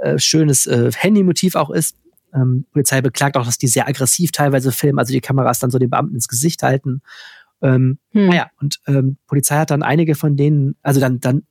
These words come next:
Speaker 1: ist die Polizei mit einem Großaufgebot angerückt. Die haben dann wirklich aus der Altstadtwache raus wirklich Großalarm aus-, ausgerufen wegen eskaliertem Einsatz. Dann hat die Polizei alle Einheiten aus dem Stadtgebiet da hingezogen.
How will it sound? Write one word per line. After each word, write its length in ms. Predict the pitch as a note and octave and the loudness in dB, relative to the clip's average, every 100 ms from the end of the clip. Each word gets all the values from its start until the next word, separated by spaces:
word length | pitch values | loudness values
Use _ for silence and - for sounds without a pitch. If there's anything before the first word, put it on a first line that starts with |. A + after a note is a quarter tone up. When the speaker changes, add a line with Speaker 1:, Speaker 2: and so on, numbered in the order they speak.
| _ - | _ -10
Speaker 1:
ist 140 | - | -4
die 60 | D#3 | -2
Polizei 320 | D3 C3 D3 | 0 0 0
mit 80 | D3+ | 0
einem 100 | C3 | 0
Großaufgebot 800 | C#3+ D#3+ D3 C#3+ D3 D3 - - _ _ | 0 0 -2 -2 0 -2 -4 -12 _ _
angerückt. 480 | D#3 F3+ D3+ E3+ F3 | 0 2 2 0 0
Die 80 | C#3+ | 0
haben 80 | |
dann 140 | C#3+ B2+ | 2 0
wirklich 340 | D3 D#3+ - | 0 -2 -4
aus 140 | C3+ - | -4 -2
der 140 | C3 | 0
Altstadtwache 500 | C#3+ D3+ - C#3+ D3 | 0 -2 -4 -4 0
raus 260 | C3 C3+ - - - - _ - - - | 0 0 -2 -10 -18 -20 _ -20 -18 -2
wirklich 320 | D3 D#3 D3+ | 0 0 -4
Großalarm 640 | C3+ E3 E3+ C#3+ D3 D#3 | -2 0 0 0 2 0
aus-, 520 | - - D3 D#3+ - - _ | -2 -4 -2 -2 -4 -10 _
ausgerufen 600 | E3 E3 - C#3 D#3 D#3 | 0 0 0 0 2 2
wegen 160 | C#3+ C#3+ | 2 2
eskaliertem 500 | A#2+ C#3 C#3 D#3 G#2+ | -2 0 0 0 0
Einsatz. 360 | C3 D#3 D3+ | 0 2 2
Dann 100 | C#3+ | 0
hat 100 | C3+ | 0
die 60 | D3 | -2
Polizei 420 | - C3+ - D#3 | 0 0 0 -2
alle 180 | - D3+ | 0 0
Einheiten 340 | C3+ C3+ B2+ | 2 0 0
aus 80 | C3 | -2
dem 80 | B2+ | -2
Stadtgebiet 460 | - E3 C#3+ C#3+ C3+ | -2 -2 0 0 0
da 60 | |
hingezogen. 680 | B2 D#3+ D3 - D#3 D3 D3 | 2 2 2 2 2 2 -2